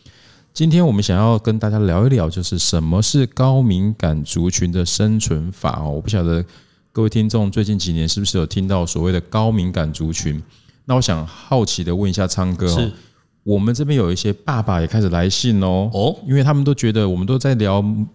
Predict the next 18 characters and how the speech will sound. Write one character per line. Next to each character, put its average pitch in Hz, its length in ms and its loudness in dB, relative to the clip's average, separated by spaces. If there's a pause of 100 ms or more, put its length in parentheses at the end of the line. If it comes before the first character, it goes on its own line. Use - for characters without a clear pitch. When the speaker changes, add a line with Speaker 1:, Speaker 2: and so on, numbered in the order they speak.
(200)
Speaker 1:
女 98 360 0
人 90 340 0
跟 131 360 0
这 123 120 -6
个 110 100 -4
孩 98 240 -2
子 113 140 -4
的 101 80 0
问 117 200 2
题， 82 320 -2
Speaker 2:
是。 120 340 -4 (200)
Speaker 1:
他 165 200 0
们 170 140 6
也 113 80 4
很 101 180 2
想 104 200 0
了 90 160 0
解 82 200 -4